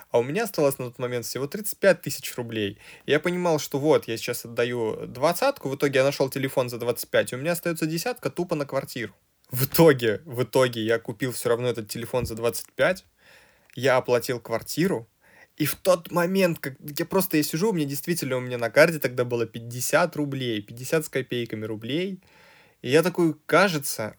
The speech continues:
пора работать так, как никогда». И я настолько хорошо тогда в августе поработал, я написал, я нашел кучу новых клиентов, я нашел кучу новых исполнителей, мы там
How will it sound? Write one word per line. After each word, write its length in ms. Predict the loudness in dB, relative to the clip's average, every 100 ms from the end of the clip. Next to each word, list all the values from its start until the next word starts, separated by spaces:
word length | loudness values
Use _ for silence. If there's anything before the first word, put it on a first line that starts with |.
| _
пора 220 | 0 2
работать 460 | 2 2 2 0 -4
так, 180 | -4 -4
как 220 | -6 -8
никогда». 580 | -10 -8 -6 -6 -6 -8 _ -20 _
И 120 | -4 2
я 160 | 2
настолько 500 | 2 0 4 4 2
хорошо 400 | -2 -2 -2 -4
тогда 460 | -4 -4 -2 -2 0
в 100 | -2
августе 560 | -2 -4 -12 -10 -10 -6
поработал, 580 | -4 -2 0 0 0 -4
я 920 | -2 0 2 4 4 2 2 -2 -4 -10 -20 -14 -8
написал, 400 | -6 0 0 2
я 100 | 0
нашел 240 | -2 -4
кучу 280 | -6 -6 -4
новых 320 | -2 -4 -4
клиентов, 720 | -2 -2 -2 -4 -4 -6 -12
я 120 | -12
нашел 360 | -8 -6 -4 -4
кучу 320 | -6 -8 -6
новых 300 | -6 -6 -6
исполнителей, 840 | -10 -2 0 0 -2 -6 -8 -10 -10
мы 140 | -8
там 260 | -8 -8